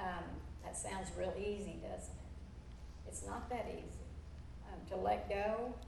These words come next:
you can choose to. As, um, what we always need to remember is that forgiveness is a choice. We, we choose to forgive. And we may have to choose it every day. Wake up every morning and say, "I choose to forgive," because sometimes when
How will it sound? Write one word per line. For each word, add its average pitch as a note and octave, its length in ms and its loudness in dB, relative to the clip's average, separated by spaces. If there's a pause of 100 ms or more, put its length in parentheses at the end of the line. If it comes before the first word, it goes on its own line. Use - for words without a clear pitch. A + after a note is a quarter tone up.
(320)
you G#3+ 100 2
can F#3+ 220 0
choose G#3+ 420 -2 (120)
to. B3 60 2 (180)
As, G3+ 100 0 (140)
um, F#3+ 180 -2 (580)
what G#3 120 8
we G3 140 6
always A3 440 6
need G#3 160 0
to G3+ 60 2
remember G3+ 540 2
is F#3 320 2
that F3+ 460 8
forgiveness F#3 500 0
is F#3 140 -2
a E3+ 60 0
choice. F#3+ 680 -4 (480)
We, G3 120 8 (320)
we G#3+ 100 2
choose G#3 480 2
to G#3+ 120 -4
forgive. G3 540 0 (580)
And F#3 80 -2
we G3 120 4
may G3 140 2
have G#3 280 2
to F#3+ 220 -6
choose G#3+ 300 2
it A#3+ 360 4
every G3 320 4
day. A#3 520 0
Wake F#3+ 240 0
up G3+ 140 0
every G3+ 260 2
morning A3 440 -2
and - 80 -4
say, - 140 0
"I F3 160 2 (200)
choose F#3+ 240 0
to G#3 100 -2
forgive," G3+ 500 0
because F#3 320 0
sometimes G3+ 500 -2
when G3 120 -4